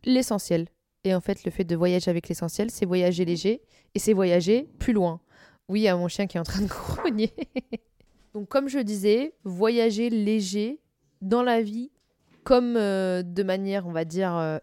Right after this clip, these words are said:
imagée, C'est la chose qui vous permettra le plus d'aller plus loin. Et c'est la chose que j'ai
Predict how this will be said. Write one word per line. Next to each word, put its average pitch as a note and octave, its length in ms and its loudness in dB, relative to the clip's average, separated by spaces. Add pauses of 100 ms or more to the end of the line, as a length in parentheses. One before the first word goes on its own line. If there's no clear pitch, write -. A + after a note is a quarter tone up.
imagée, G3+ 580 -2 (480)
C'est G#3 60 2
la G#3 100 6
chose G#3 180 -2
qui B3+ 100 -2
vous A3+ 100 0
permettra F3+ 420 0
le E3 540 -2
plus - 320 -8
d'aller F3 260 0
plus - 220 -6
loin. F3 240 -6 (800)
Et G#3+ 40 4
c'est G#3 160 2
la F#3+ 120 0
chose A3 180 -4
que - 140 -6
j'ai E3+ 500 -6